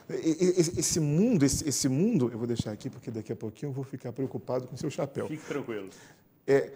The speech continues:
Speaker 1: e-, esse mundo, na verdade, tem, tem bactérias que vivem um segundo, como eu falei, Zulimar. Um se-, sabe o que que é um segundo? Um segundo aqui, ó. Um segundo de existência. Por quê?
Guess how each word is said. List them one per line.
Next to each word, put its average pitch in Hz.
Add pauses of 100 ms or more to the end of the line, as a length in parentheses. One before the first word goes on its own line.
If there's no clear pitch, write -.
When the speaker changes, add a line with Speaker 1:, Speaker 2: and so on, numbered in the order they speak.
(140)
Speaker 1:
e-, 165
esse 170
mundo, 185
na 160
verdade, 143
tem, 190 (240)
tem 214
bactérias 190
que -
vivem 190 (200)
um 185
segundo, 180
como 175
eu -
falei, 180
Zulimar. 139
Um 185
se-, 208
sabe 190
o -
que 185
que -
é 151
um 135
segundo? 123 (1600)
Um 190
segundo 185
aqui, 156
ó. 131 (720)
Um 180
segundo 202
de 180
existência. 185 (1500)
Por -
quê? 165